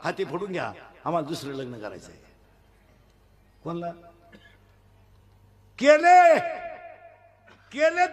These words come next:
मागच्या आठवड्यात. कोण मरतो रे कोणासाठी? अय, खिस्सा गरम आहे तर जग खरं आहे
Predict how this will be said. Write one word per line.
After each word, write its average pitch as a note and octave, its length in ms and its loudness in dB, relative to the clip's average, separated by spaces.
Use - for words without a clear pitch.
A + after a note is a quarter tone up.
मागच्या E4+ 340 -2
आठवड्यात. C#4+ 840 0
कोण G#3+ 200 -4
मरतो B3 480 -6
रे C#4 80 -6
कोणासाठी? C#4 540 -6
अय, C4 300 0
खिस्सा A#3+ 400 2
गरम A#3 440 -4
आहे A3+ 120 -4
तर G#3+ 260 -6
जग F#3+ 360 -6
खरं B2+ 160 -8
आहे E2 300 -12